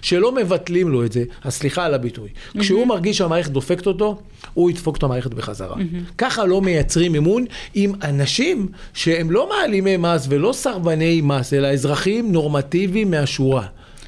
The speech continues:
Speaker 2: שמה,
Speaker 1: אוקיי?
Speaker 2: מה למשל הוא יכול לעשות, אה, כדי לדפוק את המערכת? אה, למשל, לא להוציא חשבונית פעם הבאה.
Speaker 1: הוא יכול לעשות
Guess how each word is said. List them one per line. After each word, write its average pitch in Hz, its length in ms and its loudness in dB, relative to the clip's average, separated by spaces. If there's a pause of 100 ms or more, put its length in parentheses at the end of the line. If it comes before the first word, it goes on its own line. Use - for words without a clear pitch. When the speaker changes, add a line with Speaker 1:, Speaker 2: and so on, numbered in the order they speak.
Speaker 2:
שמה, 214 200 0
Speaker 1:
אוקיי? 185 160 2
Speaker 2:
מה 254 140 2
למשל 247 300 0 (200)
הוא 226 120 2
יכול 208 220 0
לעשות, 214 560 0
אה, 220 60 0
כדי 220 180 0
לדפוק 214 240 -4
את - 60 -4
המערכת? 220 560 -2
אה, 196 160 0
למשל, 196 240 0
לא 240 140 2
להוציא 269 260 0
חשבונית 311 500 0
פעם 240 140 -2
הבאה. 196 260 0
Speaker 1:
הוא 175 100 2
יכול 220 180 2
לעשות 214 500 0